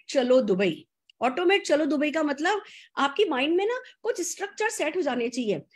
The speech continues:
कुछ बेसिक सेट हो जाने चाहिए कि मैं दुबई कैसे जा सकता हूँ। और दुबई और क्रूज का दोनों का एक साथ मैक्सिमम फायदा कैसे उठा सकता हूँ। तो चलिए, आपको अपने सामने एक स्लाइड नजर आ रही है। अगर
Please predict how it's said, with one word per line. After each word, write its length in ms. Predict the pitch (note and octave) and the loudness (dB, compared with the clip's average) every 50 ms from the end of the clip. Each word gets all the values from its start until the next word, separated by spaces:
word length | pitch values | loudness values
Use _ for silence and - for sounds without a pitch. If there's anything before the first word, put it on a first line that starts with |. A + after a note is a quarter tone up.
| _ _ | _ _
कुछ 200 | - - B3+ - | -4 -4 -2 -2
बेसिक 400 | G3+ B3 C4+ D4 F#4 B4 B4+ B4+ | 0 0 0 2 2 2 0 0
सेट 260 | - - D#4 D4 C#4+ | 0 0 0 0 0
हो 60 | G4+ F#4 | 0 0
जाने 280 | D4 C#4 B3+ C#4 D4 | 0 0 0 -2 -2
चाहिए 200 | D4+ - G4 G4+ | -2 -2 -2 -2
कि 80 | G4+ A#4 | -2 -2
मैं 200 | G#4+ A#4+ F#4+ B3+ | -2 -2 -2 -2
दुबई 260 | A#3 C4 C4 E4 F4+ | -2 0 2 2 2
कैसे 280 | - D4 C4+ C4+ E4 D4+ | 2 0 0 0 -2 -2
जा 140 | A#3 F#3+ | -2 -4
सकता 300 | F3 - G#3 G3 - - | -4 -4 -8 -10 -6 -4
हूँ। 260 | G#3 C4+ A3 G3+ G3 G3 - - - | -2 0 2 0 0 -2 -6 -12 -6
और 100 | - - | -4 -4
दुबई 540 | D4 G#3 G#3 A#3 A3+ D4+ D#4 F4+ G4+ A#4+ B4+ A#4+ - _ - | -2 0 -2 0 4 4 4 4 2 -2 -4 -6 -12 _ -6
और 100 | - G4+ | -6 -6
क्रूज 340 | - - D4 D#4+ F4 - | -4 -4 -2 0 0 0
का 180 | - - G#4 G#4+ | 0 0 -2 0
दोनों 300 | D#4 C4+ C#4+ C#4 D4+ D#4+ | 2 2 2 2 0 -2
का 100 | D#4+ G#4 A4 - - - - - | -4 -4 -6 -6 -8 -12 -8 -4
एक 240 | E4+ G#4 A4 G#4+ | -2 -2 -2 -4
साथ 280 | - - - F#4 F#4+ G4+ G4 - | -6 -8 -6 -4 -4 -4 -4 -4
मैक्सिमम 420 | C#4 C4 A#3+ A3+ A#3 E4 E4+ F#4 G#4 | -4 -4 -2 -2 -2 0 2 2 0
फायदा 320 | - - F#3 G3 G#3+ B3+ | 0 0 -2 -2 -2 -2
कैसे 280 | C4+ - G#3+ G#3+ G#3+ A3+ | 0 0 0 0 0 -2
उठा 200 | G3+ G#3 G#3+ E3+ | -2 -2 -2 -4
सकता 280 | - - F3+ - - | -4 -4 -6 -4 -4
हूँ। 100 | F#3 F3 F3 - - _ | -4 -4 -6 -10 -10 _
तो 80 | - C#4 | -4 -4
चलिए, 380 | C4+ D4 C#4+ C#4 D#4 F4+ F#4+ G4 - - - - | -2 -2 -2 0 0 -2 -2 -4 -6 -12 -8 -2
आपको 280 | - - - - C#4+ | -2 -2 0 0 0
अपने 200 | D4 D4 D4 D4+ | 0 0 0 -4
सामने 300 | C#4+ B3+ A#3+ A3+ B3+ C#4 | -2 -2 0 2 2 2
एक 100 | C#4+ C4+ | 2 0
स्लाइड 400 | C#4 - - D4+ A#3+ D4+ C#4 C#4+ | -2 0 2 2 2 2 0 0
नजर 220 | C#4+ C4 C#4 B3+ A3+ | 0 2 2 2 2
आ 80 | G3 | 0
रही 180 | F#3 F#3+ G#3 A3 | 0 0 0 2
है। 200 | B3 C#4+ E4 E4 - _ _ _ _ _ - | 2 2 0 -2 -6 _ _ _ _ _ -4
अगर 300 | A#3+ B3+ D#4 E4+ F4 | -4 0 0 0 -2